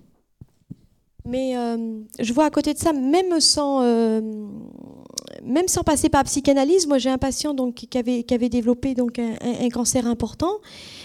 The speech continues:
et qui était donc jugé, euh, je dirais, en, bon, en, en reprise évolutive de sa maladie, et cetera, condamné.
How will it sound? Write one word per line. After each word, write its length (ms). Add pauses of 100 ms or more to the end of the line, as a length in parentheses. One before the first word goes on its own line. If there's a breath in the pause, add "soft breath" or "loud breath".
(120)
et 140
qui 120
était 240
donc 180
jugé, 500
euh, 400
je 140
dirais, 340
en, 260
bon, 140
en, 300
en 60
reprise 440
évolutive 460
de 80
sa 160
maladie, 540
et 100
cetera, 420
condamné. 480